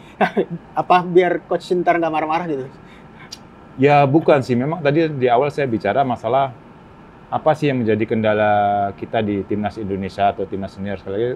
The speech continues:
Speaker 2: karena sekali lagi muaranya timnas senior ada di, di timnas
Speaker 1: Hmm.
Speaker 2: senior. Dan ke-, ya, saya beruntungnya saya berada di dalam anggota coaching, coaching staff dari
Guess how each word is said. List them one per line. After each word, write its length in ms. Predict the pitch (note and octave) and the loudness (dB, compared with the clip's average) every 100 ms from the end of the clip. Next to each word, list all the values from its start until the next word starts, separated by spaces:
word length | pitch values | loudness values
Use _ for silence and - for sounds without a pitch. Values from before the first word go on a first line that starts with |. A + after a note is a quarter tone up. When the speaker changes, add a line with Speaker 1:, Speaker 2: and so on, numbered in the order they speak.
| - - | -10 -6
Speaker 2:
karena 200 | G2+ A2+ | -2 -2
sekali 200 | A#2+ A2 G2+ | -2 -2 -2
lagi 120 | B2 | -4
muaranya 560 | B2+ A2 G#2+ G#2+ G#2 G#2+ | -4 2 2 2 0 -4
timnas 320 | G#2+ G#2 G2+ | -6 -8 -8
senior 320 | A2 A#2+ B2+ | -10 -8 -6
ada 80 | A2+ | -6
di, 160 | G#2 G2+ | -8 -8
di 160 | F#2+ | -10
timnas 320 | F#2 G2 F#2+ F#2+ | -8 -10 -10 -12
Speaker 1:
Hmm. 80 | |
Speaker 2:
senior. 180 | F#2 F2+ F2 | -12 -12 -12
Dan 160 | F2+ F2+ - - - - - - | -12 -12 -20 -20 -20 -20 -20 -8
ke-, 240 | A#2+ - C3+ | -8 0 2
ya, 80 | B2 A#2+ | 4 4
saya 160 | C3+ | 2
beruntungnya 320 | B2+ A2+ B2 | 2 0 -2
saya 160 | C3 C3+ | 0 0
berada 320 | A2+ G#2 A2 | 0 0 0
di 160 | A2 G2+ | 0 0
dalam 480 | G2+ G#2+ G#2+ G#2+ G2+ - - - - | 0 -2 -4 -6 -10 -20 -20 -20 -16
anggota 400 | G#2 G2 G2 G#2 | -8 -8 -4 -4
coaching, 480 | G#2 G#2 A2 G#2 G#2 - - - - - - | -4 -6 -6 -6 -8 -12 -20 -20 -20 -20 -12
coaching 240 | G2+ G#2 | -10 -8
staff 160 | - F#2+ | -8 -6
dari 400 | G2 G2+ G2+ | -2 0 -2